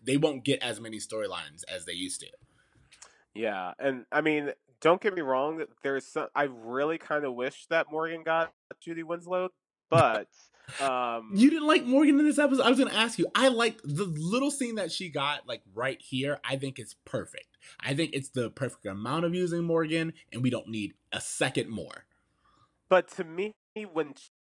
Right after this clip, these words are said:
Speaker 2: they just use her for that one, like, closing bit, that's when I'm just like, "Gosh, like, she's basically a parrot." Like,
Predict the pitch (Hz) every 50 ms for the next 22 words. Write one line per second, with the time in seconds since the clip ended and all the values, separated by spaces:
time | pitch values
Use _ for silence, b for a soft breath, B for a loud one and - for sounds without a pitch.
0 | - - - 165 160 160 - - 147 151 160 - - 135 120 123 131 139 143 -
1 | - 170 165 165 160 - - 147 135 - 127 117 107 - 117 113 110 113 117 123
2 | 123 120 120 - _ _ _ - 113 107 101 98 - _ _ _ - - - 127
3 | 123 123 120 120 127 117 104 _ 117 113 131 156 165 - _ _ _ - 147 143
4 | 151 160 - - 151 139 127 127 123 117 120 - - - 113 110 107 104 98 92
5 | - - _ _ _ _ _ _ - - - 123 117 110 - - - 120 113 107
6 | - - 170 170 - - 160 170 165 - - - 170 156 135 117 107 - _ -
7 | - _ - - - 123 113 101 - - - - 117 120 113 -